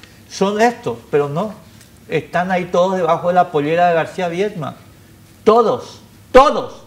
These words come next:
No hay excepciones. O hay. Con mucho gusto espero los nombres. ¿Eh? Si les llama García Viedma, "Che, tenga,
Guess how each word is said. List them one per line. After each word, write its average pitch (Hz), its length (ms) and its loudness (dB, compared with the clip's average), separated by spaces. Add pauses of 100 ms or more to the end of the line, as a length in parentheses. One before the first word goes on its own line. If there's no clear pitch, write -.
No 175 300 -2
hay 233 160 2 (100)
excepciones. 170 600 -4 (1700)
O - 180 0
hay. 117 180 -6 (920)
Con 113 160 -8
mucho 127 260 -4
gusto 147 240 -2
espero 170 280 -2
los 175 140 -2
nombres. 202 380 -6 (840)
¿Eh? 226 200 -2 (400)
Si - 260 -4
les 165 200 -2
llama 220 300 2
García 247 320 2
Viedma, 226 380 2
"Che, 240 200 2
tenga, 196 380 -6